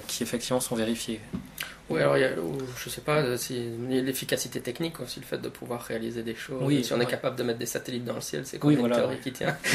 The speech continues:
Speaker 2: Tu vois bien la route, quand même.
Speaker 1: Non, ouais, tout à fait, ouais. Ouais, ouais.
Speaker 2: C'est... Mais c'est vrai que, donc, en fait, il faudrait dire que la psychanalyse ou l'astrologie sont des théories scientifiques qui sont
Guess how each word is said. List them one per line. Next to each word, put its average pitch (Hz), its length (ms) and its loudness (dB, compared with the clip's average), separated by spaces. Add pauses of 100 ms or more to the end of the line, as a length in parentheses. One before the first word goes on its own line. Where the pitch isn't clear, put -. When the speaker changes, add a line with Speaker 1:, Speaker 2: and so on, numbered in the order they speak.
(840)
Speaker 2:
Tu 269 140 6
vois - 180 8
bien 226 140 6
la 185 140 8
route, 185 200 4
quand 165 60 6
même. 165 160 6 (580)
Speaker 1:
Non, 175 120 10
ouais, 147 180 12
tout - 180 6
à - 40 10
fait, 156 180 6
ouais. 123 60 4 (420)
Ouais, 120 80 4
ouais. 113 100 2 (640)
Speaker 2:
C'est... 120 320 0 (320)
Mais 143 80 8
c'est 147 80 6
vrai 180 140 10
que, 156 40 0
donc, 139 200 2
en 131 100 6
fait, 147 220 2
il 147 40 -2
faudrait 123 240 2
dire 127 180 0
que - 120 -2
la 117 60 2
psychanalyse 120 640 0
ou 120 40 0
l'astrologie 117 720 -2
sont 117 220 -6
des 110 260 -6
théories 139 260 0
scientifiques 123 500 -4
qui 127 160 -8
sont 120 240 -8